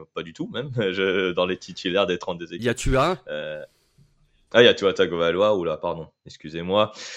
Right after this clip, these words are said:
Speaker 1: Mais, euh, mais oui, en tout cas, euh, c'est, c'est rare d'avoir un gaucher, euh, qui peut être pris, euh, peut-être dans les premiers tours de la draft. Michael Penix Jr, c'est un bras.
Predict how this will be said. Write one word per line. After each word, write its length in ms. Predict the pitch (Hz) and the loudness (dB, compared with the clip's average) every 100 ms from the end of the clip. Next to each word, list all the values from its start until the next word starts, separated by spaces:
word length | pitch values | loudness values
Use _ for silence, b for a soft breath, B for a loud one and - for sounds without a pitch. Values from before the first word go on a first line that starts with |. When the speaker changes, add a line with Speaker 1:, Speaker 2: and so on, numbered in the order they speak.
| B | B
Speaker 1:
Mais, 220 | 107 110 107 | 2 6 6
euh, 600 | 101 98 95 95 98 98 | 6 4 4 2 2 0
mais 160 | 110 107 | 0 2
oui, 380 | 151 160 - _ - | 2 2 -2 _ -16
en 120 | 85 | -16
tout 120 | - | -10
cas, 280 | 101 135 110 | -2 0 2
euh, 320 | 80 78 78 | 0 -2 -4
c'est, 260 | 78 80 78 | -6 -6 -6
c'est 220 | - 82 | -4 -2
rare 180 | 107 104 | 0 0
d'avoir 300 | 80 90 85 | 0 0 0
un 120 | 80 | -4
gaucher, 520 | 85 85 - 107 101 | -4 -6 -2 0 2
euh, 60 | 82 B B B | 0 B B B
qui 120 | - - | -16 -8
peut 180 | - | 2
être 340 | 92 90 - 78 | 4 4 -4 -6
pris, 340 | - 107 98 | -4 -4 -2
euh, 200 | 80 78 78 80 82 80 | 0 -2 -6 -10 -12 -12
peut-être 240 | - 98 | -4 -2
dans 80 | 80 | -2
les 120 | 78 | -4
premiers 320 | - 95 90 | -4 -4 -4
tours 160 | - 95 | -2 0
de 80 | 82 | 2
la 120 | 82 | 2
draft. 300 | 87 104 120 b b b b b b b b 98 | 4 4 4 b b b b b b b b 6
Michael 360 | 107 117 107 | 6 8 4
Penix 240 | 107 107 98 | 2 -2 -2
Jr, 260 | 101 113 | 2 2
c'est 140 | 110 87 | 4 0
un 120 | 82 | -2
bras. 320 | 80 76 - | -2 -4 -4